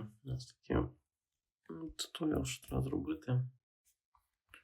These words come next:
Перезайти треба. Законектити Binance Wallet.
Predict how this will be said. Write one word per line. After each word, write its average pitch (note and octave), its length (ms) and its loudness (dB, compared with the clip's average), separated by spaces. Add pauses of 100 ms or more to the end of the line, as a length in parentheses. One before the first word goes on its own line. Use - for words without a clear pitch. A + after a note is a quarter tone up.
(3500)
Перезайти A#2+ 480 6
треба. A#2 400 -2 (3500)
Законектити B2 1000 4
Binance A#2 680 -4
Wallet. D3 540 4